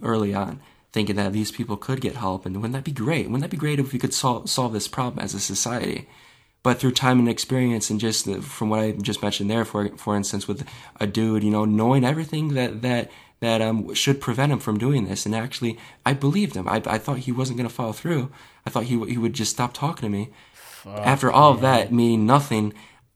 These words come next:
Speaker 1: honestly, I do not think anything in the world can help these guys.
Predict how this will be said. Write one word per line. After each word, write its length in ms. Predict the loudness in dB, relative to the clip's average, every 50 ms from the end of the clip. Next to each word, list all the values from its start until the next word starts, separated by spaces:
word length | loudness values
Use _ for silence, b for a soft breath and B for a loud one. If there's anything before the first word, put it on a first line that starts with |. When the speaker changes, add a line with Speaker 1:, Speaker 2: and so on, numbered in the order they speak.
| _ 4
Speaker 1:
honestly, 640 | 4 6 6 4 2 -2 -2 -2 -2 -4 -4 -4 -4
I 120 | -2 0 0
do 180 | 0 0 0
not 240 | 0 0 0 -2 -4
think 380 | -2 0 0 0 0 -2 -8 -16 _ _ _ _ _ _ _
anything 340 | 0 2 2 2 2 2 2
in 60 | 2
the 80 | 2 0
world 220 | 0 0 -2 -4 -6
can 120 | -8 -12
help 260 | -10 -8 -8 -8 -6
these 200 | -6 -8 -8 -6
guys. 360 | -6 -6 -6 -6 -8 -10 -14